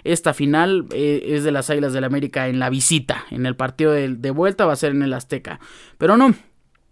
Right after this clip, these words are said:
para Ameri-, am-, para mí América no es un claro favorito, es un favorito sí, un claro no, para mí, eh, si tuviéramos que repartir esos treinta y treinta entre Tigres y Pumas, la, hasta le andaría quitando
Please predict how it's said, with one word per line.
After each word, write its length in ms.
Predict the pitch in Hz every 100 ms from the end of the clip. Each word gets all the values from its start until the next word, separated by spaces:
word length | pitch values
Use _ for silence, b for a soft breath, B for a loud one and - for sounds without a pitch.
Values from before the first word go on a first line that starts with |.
| -
para 160 | 143 151
Ameri-, 260 | 180 190 -
am-, 200 | 147 135
para 160 | 143
mí 100 | 175
América 340 | 196 196 190 156
no 140 | 151
es 140 | 151
un 100 | 151
claro 240 | 143 143 139
favorito, 400 | 131 117 120 127
es 80 | 156
un 80 |
favorito 420 | 147 156 196 220 202
sí, 200 | 240 262
un 160 | 196
claro 320 | 170 170 175
no, 240 | 143 139 -
para 200 | - 127
mí, 300 | 151 165 151 B B B B -
eh, 320 | 147 147 -
si 160 | - 147
tuviéramos 680 | 160 156 202 220 180 151 -
que 100 | 139
repartir 480 | 135 135 131 170
esos 280 | 175 165 147
treinta 340 | 156 160 156 147
y 60 |
treinta 560 | 151 151 156 135 135 127
entre 320 | 123 127 123
Tigres 480 | - 156 151 131 127
y 100 | 120
Pumas, 420 | 151 165 180 180
la, 220 | 156 127
hasta 300 | 127 - 135
le 80 | 135
andaría 440 | 131 131 135 165
quitando 680 | - 143 - - 190 175 127